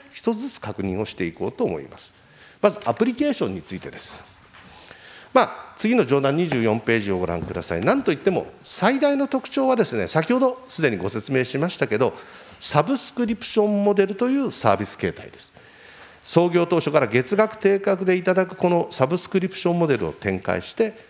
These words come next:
まあ、他社とは一線を画する先進的なビジネスモデルなんです。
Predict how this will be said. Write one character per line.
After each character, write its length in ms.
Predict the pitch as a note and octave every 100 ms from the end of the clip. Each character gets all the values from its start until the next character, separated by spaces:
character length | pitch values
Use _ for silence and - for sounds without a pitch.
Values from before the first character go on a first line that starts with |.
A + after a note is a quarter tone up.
| _
ま 80 | -
あ、 20 |
他 140 | C#3+ A#3+
社 160 | B3+
と 160 | G3+ C4+
は 160 | A3 -
一 80 | A#2
線 280 | - A#2+ A2+
を 40 |
画 180 | G#2+ G2+
す 160 | - G3
る 200 | A2 -
先 300 | - A2+ C3
進 240 | C3 C3+
的 260 | C3 C3+ -
な 220 | F3 G3 - -
ビ 100 | F2+
ジ 100 | F2+
ネ 80 | F#2
ス 140 | -
モ 120 | F#2 F2+
デ 100 | D#2+
ル 80 |
な 100 | -
ん 80 | -
で 80 | -
す。 260 | - -